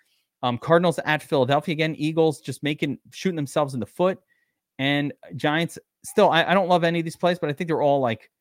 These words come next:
"All right, if I, if I had, in an emer-, in case of emergency, I would do it." Um, but not something I'm gonna be excited for. Bengals at K C, also not super exciting. Miami at Baltimore, no.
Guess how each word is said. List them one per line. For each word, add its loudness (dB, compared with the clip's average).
"All -6
right, -2
if -6
I, 2
if -8
I 2
had, -2
in -2
an -2
emer-, 4
in -2
case 0
of -8
emergency, -2
I -6
would -4
do -6
it." -14
Um, 0
but 0
not 0
something 0
I'm -4
gonna -6
be -6
excited 0
for. 0
Bengals 0
at -6
K -8
C, -4
also -2
not -6
super -12
exciting. 0
Miami -2
at -10
Baltimore, -2
no. -2